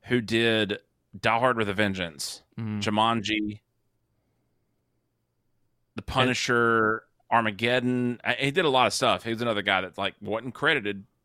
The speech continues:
Speaker 1: but he did a lot.
Speaker 2: There, there was a, there was a lot of people that wrote for this movie that didn't get credited. <clears throat> But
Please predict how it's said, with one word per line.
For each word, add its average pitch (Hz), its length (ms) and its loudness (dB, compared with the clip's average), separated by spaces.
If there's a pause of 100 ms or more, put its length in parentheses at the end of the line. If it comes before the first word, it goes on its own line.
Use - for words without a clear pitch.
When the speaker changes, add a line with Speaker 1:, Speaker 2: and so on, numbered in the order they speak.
(160)
Speaker 1:
but - 80 -14
he 90 80 -8
did 87 140 -8
a 87 60 -4
lot. 110 340 0 (960)
Speaker 2:
There, 120 160 -2 (120)
there 135 140 0
was 139 220 -2
a, 120 560 0 (720)
there - 80 -20 (1900)
was 113 100 -12
a 123 40 -10
lot 147 180 4
of 131 60 -2
people 107 500 -2
that 98 260 -6 (600)
wrote 123 300 2
for - 100 -10
this 113 180 -6
movie 120 260 -6
that 123 160 -6
didn't 113 220 -4
get 95 140 -8
credited. 90 380 -10 (840)
<clears throat> 233 280 -6 (1700)
But - 180 -16